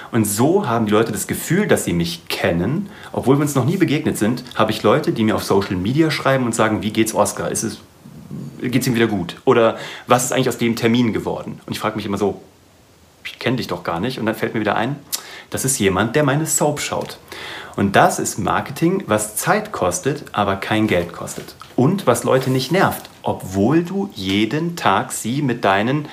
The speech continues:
Informationen beballerst, bespielst, aber sie lieben die Informationen, sie lieben es, sie wollen es haben. Das heißt, sie lassen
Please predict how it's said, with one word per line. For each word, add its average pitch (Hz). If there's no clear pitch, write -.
Informationen 117
beballerst, 104
bespielst, -
aber 104
sie 113
lieben 123
die -
Informationen, 85
sie 98
lieben 127
es, 85
sie 95
wollen 120
es 135
haben. 104
Das -
heißt, 131
sie -
lassen 143